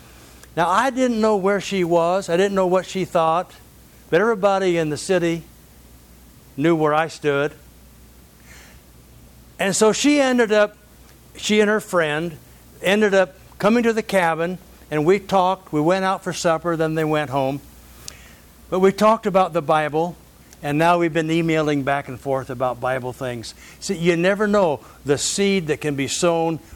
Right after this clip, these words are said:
when you're, you know, when you're in a secular realm. And, uh, and then later on,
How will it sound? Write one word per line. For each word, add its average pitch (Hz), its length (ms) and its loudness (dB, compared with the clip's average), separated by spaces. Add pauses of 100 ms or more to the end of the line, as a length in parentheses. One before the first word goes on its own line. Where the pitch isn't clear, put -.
(100)
when 143 200 0
you're, 127 320 -2 (800)
you 135 100 -6
know, 127 260 -6 (220)
when 139 180 -2
you're 143 200 0
in 139 140 0
a 135 100 -2
secular 151 720 -2
realm. 135 460 -2 (760)
And, 143 480 -4
uh, 131 220 0 (440)
and 135 200 -6
then 151 460 0
later 170 320 2
on, 139 320 -2